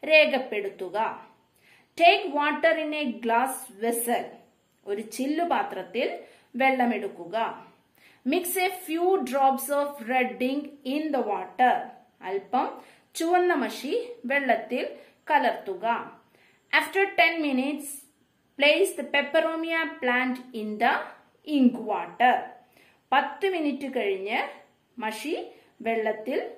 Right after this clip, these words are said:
മഷിത്തണ്ട് ചെടി ഇറക്കി വയ്ക്കുക. Keep it in sunlight for a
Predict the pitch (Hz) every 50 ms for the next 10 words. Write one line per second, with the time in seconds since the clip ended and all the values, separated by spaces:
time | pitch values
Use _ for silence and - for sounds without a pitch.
0 | - - 247 262 - 320 285 - - 277 262 247 226 220 - 202 196 180 226 277
1 | 392 - - - - 359 359 320 - - - 254 214 202 180 - - 180 170 175
2 | 208 226 208 - - - - _ _ _ _ - - _ _ _ _ _ _ _
3 | _ - 349 370 415 427 415 392 - - 294 285 247 - 330 330 349 480 - -
4 | - - - - 233 226 240 233 233 254 262 285 311 392 - - - - 269 269
5 | 269 269 254 - - - _ _ _ _ _ _ _ - 233 226